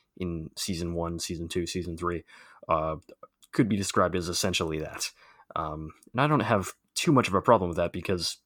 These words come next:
uh, like The Mandalorian, they, they generally keep themselves short. Uh, The Mandalorian runs for, uh, you know, thirty minutes, generally,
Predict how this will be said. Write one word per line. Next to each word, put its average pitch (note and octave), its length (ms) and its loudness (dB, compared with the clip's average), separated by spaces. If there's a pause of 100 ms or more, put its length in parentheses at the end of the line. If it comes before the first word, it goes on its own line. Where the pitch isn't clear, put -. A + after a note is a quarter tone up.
uh, F2+ 220 2 (100)
like A2+ 160 6
The A#2 80 4
Mandalorian, G2+ 600 4
they, F2 160 0
they F2 300 -2 (840)
generally G#2+ 640 6
keep G2+ 280 -2
themselves F#2 460 0
short. E2 420 0 (500)
Uh, E2 200 -2
The E2 100 -4
Mandalorian F2+ 500 0
runs F2 220 -2
for, E2 340 0 (920)
uh, D#2+ 200 -2 (100)
you F#2+ 80 -2
know, - 80 -6 (140)
thirty F#2 300 0
minutes, D#2+ 440 -4 (120)
generally, D#2+ 460 -2